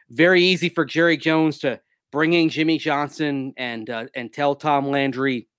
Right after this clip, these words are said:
"You're done," and, and, and clean out the brain trust. Landry, Gil Brandt, Tex Schramm, all Hall of Famers, all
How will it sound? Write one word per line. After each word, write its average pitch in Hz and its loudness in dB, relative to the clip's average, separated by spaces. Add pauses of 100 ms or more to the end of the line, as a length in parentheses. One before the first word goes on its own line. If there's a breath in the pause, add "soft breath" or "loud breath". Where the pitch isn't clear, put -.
"You're 135 -2
done," 117 -2
and, 101 -12 (240 loud breath)
and, 123 -6
and 131 -2 (500)
clean 165 4
out 156 0
the 143 -4
brain 135 0
trust. 123 -4
Landry, 123 -4 (360 soft breath)
Gil 135 4
Brandt, 123 0
Tex 135 -2
Schramm, 123 -2
all 120 2
Hall 120 0
of 117 -12
Famers, 110 -6
all 104 -6